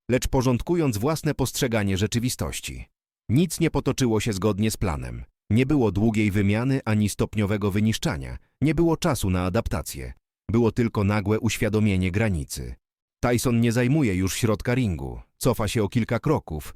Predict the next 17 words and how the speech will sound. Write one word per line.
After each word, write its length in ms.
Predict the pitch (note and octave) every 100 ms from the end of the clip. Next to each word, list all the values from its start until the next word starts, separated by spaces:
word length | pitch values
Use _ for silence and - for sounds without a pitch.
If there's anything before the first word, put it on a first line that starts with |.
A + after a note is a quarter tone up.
| -
z 80 | F#2+
neutralną 600 | B2 A#2 C3+ C3 A#2 G#2
postawą 580 | G#2 F#2 B2+ B2+ B2 A2+
i 80 | G#2
stanowczym 520 | A2+ G#2 G#2 A2 F#2+
spojrzeniem, 640 | - G2+ F#2 D#2+ C#2 B1+ - _ -
jakby 280 | A#2 A#2
ten 180 | B2 C#3
finał 340 | - D#3+ D3 C#3
nie 120 | C3+
wymagał 420 | C#3 C3 F2+ F#2
celebracji. 760 | - G2+ F2+ D2 - C2+ C2 - _ _ -
To 80 | B2
jeszcze 300 | A#2+ - G#2
bardziej 420 | B2 B2 A#2+ A#2+
dezorientuje 720 | A2 G#2+ G#2+ A2 A2+ G#2+ G2
obserwatorów. 800 | F2 A2+ G2+ - G2 D2+ - -